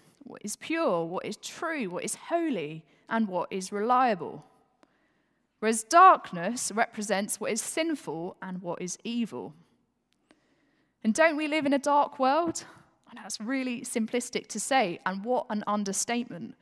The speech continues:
And I have lived, and I still do, and I recognise that, a very sheltered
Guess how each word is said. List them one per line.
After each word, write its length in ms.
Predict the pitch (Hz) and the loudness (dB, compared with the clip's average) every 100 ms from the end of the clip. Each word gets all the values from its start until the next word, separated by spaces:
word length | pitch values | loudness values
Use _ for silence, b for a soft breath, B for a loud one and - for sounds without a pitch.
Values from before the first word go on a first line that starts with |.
| b b b b b b b _ _ _ _ _ _ | b b b b b b b _ _ _ _ _ _
And 140 | - - | -2 6
I 220 | 294 320 | 8 8
have 200 | 262 208 | 6 2
lived, 340 | 175 196 - | 0 0 -2
and 100 | 196 | -2
I 60 | 202 | -2
still 360 | 202 - 240 220 | -4 -2 -2 -2
do, 280 | 175 170 | -4 -4
and 80 | 185 | -4
I 80 | 196 | -2
recognise 580 | 202 214 190 180 165 170 | 0 0 -2 -6 -6 -4
that, 180 | 165 - | -4 -2
a 60 | |
very 480 | 190 233 262 262 247 | 0 2 4 2 -2
sheltered 800 | - - 226 220 220 - 170 | -8 -2 0 0 -2 -6 -6